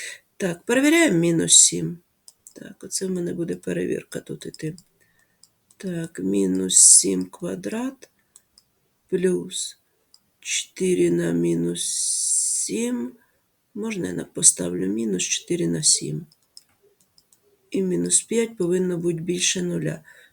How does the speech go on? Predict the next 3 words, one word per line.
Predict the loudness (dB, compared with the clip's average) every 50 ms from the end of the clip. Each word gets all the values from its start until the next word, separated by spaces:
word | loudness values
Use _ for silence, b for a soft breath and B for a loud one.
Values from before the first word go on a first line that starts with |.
| b b _ _
Перевіряйте. | 2 2 4 4 4 4 2 2 0 -2 -4 -6 -10 -14 -16 -16 -16 _ _ _ _ _ _ _ _ _ _ _ _ _ _ _ _ _ _ _ _ 0
Сорок | 4 4 4 4 4 2 0 0 -2 -2
дев'ять, | -4 -2 0 0 2 2 0 0 -2 -4 -4 -6 -10 -18